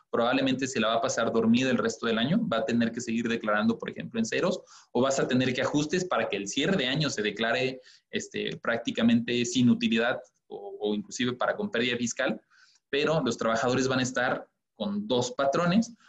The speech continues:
hay que tener también mucho cuidado porque mal implementado, los trabajadores pierden, este, sus puntos de Infonavit, este, hay sus trámites, contratos colectivos.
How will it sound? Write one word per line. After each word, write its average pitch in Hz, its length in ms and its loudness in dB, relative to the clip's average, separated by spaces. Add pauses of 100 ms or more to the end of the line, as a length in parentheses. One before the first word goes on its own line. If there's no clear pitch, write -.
(160)
hay - 100 0
que 196 100 2
tener 151 280 2
también 147 240 0
mucho 147 300 0
cuidado 135 380 2
porque 117 460 0
mal 131 200 0
implementado, 139 760 0
los 107 180 -2
trabajadores 117 500 0
pierden, 117 640 6
este, - 300 -14
sus 117 180 -8
puntos 120 340 0
de 113 60 4
Infonavit, 117 680 0 (420)
este, 110 760 0
hay 120 680 4
sus 120 280 -4
trámites, 131 480 -2
contratos 117 560 -2
colectivos. 135 680 0